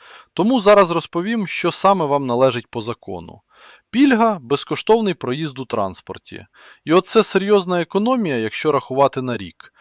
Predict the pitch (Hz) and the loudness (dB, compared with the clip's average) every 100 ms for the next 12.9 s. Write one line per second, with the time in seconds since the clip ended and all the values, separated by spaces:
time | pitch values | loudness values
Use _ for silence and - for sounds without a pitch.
0 | - _ - 151 - 202 254 262 208 202 | -20 _ -6 -4 0 2 4 4 4 2
1 | 190 - 190 202 180 143 135 147 180 208 | 2 0 4 4 4 0 -2 0 4 2
2 | 175 143 139 131 - 143 160 139 107 127 | 2 -6 -6 -6 -2 2 2 0 -4 -2
3 | 143 156 - 135 123 117 135 131 123 113 | 0 0 -2 -8 -6 -2 -2 -2 -6 -2
4 | 104 87 - - - 80 - - - - | -2 -4 -14 -18 -16 -18 -20 -20 -20 -4
5 | 117 - 226 208 175 - - 120 131 185 | -4 2 0 0 -6 -8 -6 -2 2 4
6 | 180 143 - 117 - 131 117 98 90 90 | 2 -4 -12 -8 -4 -4 -2 -4 -4 -10
7 | 87 _ - _ 123 - 247 233 - 170 | -16 _ -20 _ -6 2 2 2 -4 -6
8 | 165 151 - 196 180 - 165 147 123 107 | -4 -6 -4 -4 -4 -2 -4 -4 -2 -2
9 | 87 82 82 107 120 - - 104 - - | -2 -8 -16 -4 -4 -4 -6 -8 -10 -12
10 | 90 82 _ - _ - 247 240 214 - | -14 -14 _ -20 _ 0 0 2 -2 -2
11 | 143 135 165 202 - - 131 - 147 139 | -2 0 0 0 -2 -6 -6 -6 -6 -6
12 | - 131 - 98 - - 92 85 | -6 -10 -10 -14 -12 -12 -12 -18